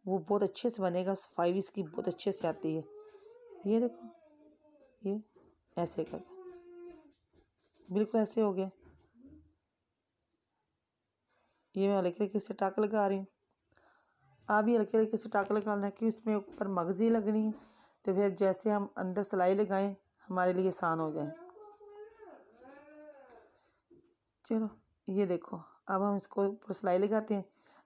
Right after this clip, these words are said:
आपने बिल्कुल ऐसे प्रेस कर लेना है, क्यों, ईद के लिए सीना है, फिर बच्चियों के अच्छे नहीं लगते, गले में बहुत ज़्यादा वाट हो, बहुत ज़्यादा इस तरह हो, तो अपने आप को अच्छा नहीं लगता। आप बिल्कुल इसे प्रेस कर लेना।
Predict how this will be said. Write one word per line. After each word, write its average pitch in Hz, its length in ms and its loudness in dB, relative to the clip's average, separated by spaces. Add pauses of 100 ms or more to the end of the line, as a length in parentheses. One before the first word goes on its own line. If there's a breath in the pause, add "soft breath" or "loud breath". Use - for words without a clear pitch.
आपने 247 440 6
बिल्कुल 226 300 4
ऐसे 220 240 4
प्रेस 196 280 0
कर 170 220 0
लेना 156 240 -2
है, 147 100 -6 (840)
क्यों, 247 140 4 (100)
ईद 226 280 4
के 240 80 4
लिए 220 200 6
सीना 202 300 0
है, 220 100 4
फिर 208 180 -4
बच्चियों 180 360 -2
के 202 160 -4
अच्छे - 400 -4
नहीं 214 100 2
लगते, 185 340 2
गले 175 300 0
में 190 320 -4 (220)
बहुत 175 320 -2
ज़्यादा 175 240 2
वाट 160 340 0
हो, 180 220 2
बहुत 175 260 -4
ज़्यादा 180 340 0
इस 175 160 -6
तरह 180 180 -2 (580 loud breath)
हो, 208 100 0
तो 202 140 2 (280)
अपने 254 300 2
आप 226 160 2
को 202 80 0
अच्छा 190 240 -2
नहीं 175 100 0
लगता। 160 360 -2 (500)
आप 170 280 -2
बिल्कुल 220 380 4
इसे 202 340 2
प्रेस 196 300 0
कर 233 200 2
लेना। 220 260 2